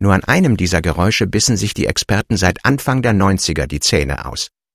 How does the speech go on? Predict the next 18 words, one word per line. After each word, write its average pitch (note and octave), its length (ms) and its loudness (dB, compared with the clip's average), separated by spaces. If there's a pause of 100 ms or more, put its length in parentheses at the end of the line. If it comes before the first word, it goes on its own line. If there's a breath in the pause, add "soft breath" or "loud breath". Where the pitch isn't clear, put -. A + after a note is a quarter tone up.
(720)
Man G#2 160 4
hatte C#3+ 180 2
ihm C#3 200 4
den A#2 160 4
Spitznamen A#2+ 680 0
Scratch C#3 760 2
gegeben, D#2+ 420 -2
weil F2 160 2
es F2 200 2
klang, B2+ 380 2
als G2 280 0
rutsche F2 420 0
eine F#2+ 220 2
Plattennadel B2 800 0 (100)
quer D3+ 300 2
zur G#2 300 2
Rille B2 300 2
einer G2+ 280 2